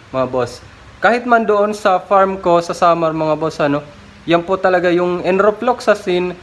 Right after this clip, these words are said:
na talagang pinapangarap nating mabili. Dahil may kamahalan po yung kanyang, kahit fifty M L lang, mahal po siya na gamot, mga boss.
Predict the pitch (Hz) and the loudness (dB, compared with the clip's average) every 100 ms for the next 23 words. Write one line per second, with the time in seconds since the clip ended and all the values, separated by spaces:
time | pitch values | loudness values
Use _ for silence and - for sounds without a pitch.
0 | - - - 170 180 175 180 175 175 170 | -20 -14 -8 -2 0 2 0 -2 2 2
1 | 170 165 165 160 170 160 156 160 156 143 | 2 2 2 2 2 0 0 -2 0 0
2 | 151 175 180 - - - - - 139 160 | -2 -2 -4 -6 -20 -20 -20 -6 0 0
3 | 185 185 180 185 196 185 170 185 180 180 | 0 -2 0 0 0 0 0 2 2 -2
4 | 175 170 147 170 175 170 165 170 170 165 | -4 -4 0 -2 0 -2 2 0 0 -4
5 | - - - 185 180 233 220 - 196 202 | -12 -8 0 2 2 -4 -4 2 2 2
6 | 196 185 175 165 143 143 143 - - - | 2 2 2 2 0 -4 -10 -20 -20 -4
7 | 151 170 180 170 170 165 180 170 170 165 | -2 0 -2 -2 -2 2 2 4 2 2
8 | 151 160 165 160 170 165 147 147 | 0 -2 -2 -2 -2 2 0 0